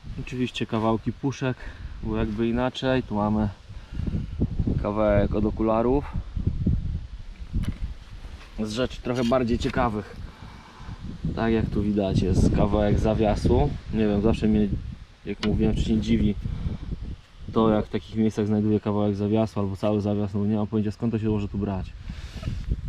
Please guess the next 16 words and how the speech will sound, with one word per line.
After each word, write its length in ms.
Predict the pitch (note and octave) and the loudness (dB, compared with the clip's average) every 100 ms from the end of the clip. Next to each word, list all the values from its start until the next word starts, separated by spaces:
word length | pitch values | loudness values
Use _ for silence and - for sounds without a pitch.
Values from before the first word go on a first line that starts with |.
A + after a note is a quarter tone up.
| - - - - - | -6 -6 -6 -8 -8
Taka 320 | G2+ A#2 A2 G2+ | -4 -2 -2 -4
oto 180 | G2+ | -4
kłódka. 680 | G#2+ - A#2+ - C3+ C#3 D3+ - - - - - - - - - - - - - - - - - - - - - - - - | -6 0 0 2 0 -2 -2 -2 -4 -10 -12 -6 -4 -4 -4 -8 -6 -6 -6 -4 -2 0 0 0 0 0 0 -2 -6 -6 0
Latarka, 840 | - B2+ - A#2 A2+ - A#2 B2 B2 | 4 4 6 4 4 4 4 4 4
trzeba 340 | - A#2 G#2+ | 4 4 4
ją 140 | G#2 G2+ | 4 4
w 40 | |
domu 240 | G2+ G2+ - | 4 6 4
sprawdzić 420 | - A#2 A2+ A#2 | 6 4 6 6
z 60 | |
ciekawości, 540 | A2 A2+ A#2+ A#2+ - - | 6 4 4 4 2 4
niby 180 | - - | 4 4
napisane, 380 | G#2 G3+ G#3 | 4 4 4
że 100 | - | 6
wodoodporna, 680 | - G#2+ A2 G#2+ B2 A#2 G#2 | 4 4 4 4 4 4 4
ale 220 | F#2 E2+ | 4 2